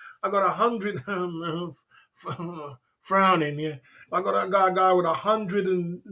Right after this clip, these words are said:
nineteen, fifty, seventeen subscribers in the chat.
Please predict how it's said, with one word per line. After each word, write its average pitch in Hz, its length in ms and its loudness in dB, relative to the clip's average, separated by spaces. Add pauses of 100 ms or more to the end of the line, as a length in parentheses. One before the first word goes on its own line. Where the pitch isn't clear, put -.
(260)
nineteen, 196 920 -2 (280)
fifty, 196 540 -8
seventeen 190 880 -2 (320)
subscribers 185 800 4
in 165 100 0
the 165 80 -2
chat. 180 400 -2